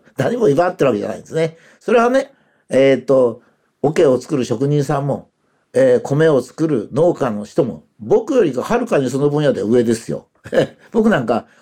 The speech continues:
お米作る、あの、稲作れませんからね。桶も作れません。そんなこと言ってんじゃないんですね。だから僕は学問、自分が社会から委託されてる範囲で、できるだけ誠実に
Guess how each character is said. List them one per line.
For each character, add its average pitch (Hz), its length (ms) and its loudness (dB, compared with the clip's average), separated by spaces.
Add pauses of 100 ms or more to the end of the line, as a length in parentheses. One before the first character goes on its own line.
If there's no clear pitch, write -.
お 156 100 -2
米 202 240 2
作 - 200 -6
る、 165 80 -4
あ 147 60 2
の、 147 120 2
稲 196 240 0
作 - 200 -4
れ 196 60 0
ま 185 120 2
せ 170 120 -2
ん 131 60 -6
か 104 80 -2
ら 82 120 -8
ね。 226 220 -6 (180)
桶 214 240 0
も 147 140 0
作 - 200 -2
れ 139 80 4
ま 127 120 -4
せ 117 140 0
ん。 76 140 -12 (320)
そ 175 120 -4
ん 226 40 -2
な 262 80 2
こ - 80 0
と 165 80 2
言 147 80 2
っ - 40 -12
て 170 120 2
ん - 20 -2
じ 117 80 2
ゃ - 20 4
な 117 100 2
い 104 40 -2
ん - 60 -12
で - 40 -16
す - 100 -8
ね。 196 160 -4 (420)
だ 226 120 2
か 214 80 4
ら 143 120 -2
僕 185 240 -2
は 131 160 2
学 135 360 -2
問、 185 300 -4
自 131 200 -4
分 233 300 -2
が 214 280 0
社 185 220 -4
会 156 360 0
か - 240 -8
ら 131 80 -2
委 131 140 -4
託 226 260 -2
さ 220 140 0
れ 220 140 0
て 208 200 -2
る 208 240 0 (220)
範 226 280 -2
囲 190 140 -2
で、 220 300 0 (400)
で 180 220 2
き - 280 -6
る - 240 -6
だ 226 140 0
け 247 120 2
誠 160 220 2
実 127 300 -4
に 101 160 -16